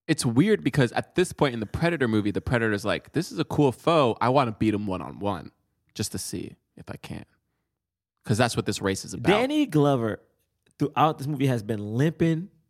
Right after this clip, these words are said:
Speaker 2: He could barely get up.
Speaker 1: And
Speaker 2: He's
Speaker 1: Danny
Speaker 2: gonna
Speaker 1: Glover's
Speaker 2: go
Speaker 1: like,
Speaker 2: hand in hand with this
Speaker 1: "All
Speaker 2: Predator.
Speaker 1: right, I gotta go kill, I got to finish this Predator.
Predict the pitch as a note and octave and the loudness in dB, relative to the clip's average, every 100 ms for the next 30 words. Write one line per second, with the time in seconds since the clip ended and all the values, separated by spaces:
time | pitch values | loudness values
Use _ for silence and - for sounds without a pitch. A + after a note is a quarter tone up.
0 | _ _ _ _ - - - - - - | _ _ _ _ -20 -18 -18 -18 -20 -6
1 | - - B2 G#2 F3+ G#3 F#3 F3+ F3 E3 | -2 0 2 4 6 6 4 4 4 2
2 | - - D#3 F3 F3+ E3+ D#3+ C#3 C#3+ E3 | -2 2 6 8 8 8 8 8 6 6
3 | F#3 F3 E3+ E3+ F3 D#3+ E3 B2+ F3+ B2 | 4 2 2 2 2 0 -2 2 4 6
4 | C#3 B2 A2 A2 A#2+ - - F3 - G#2+ | 6 4 4 4 4 2 2 0 0 -10
5 | - - A2 - E3 - - A2 G2+ - | -6 -2 -2 0 -2 -2 -4 -4 -4 -6
6 | - - E3 F#3+ F3 | -10 -6 -6 -4 -6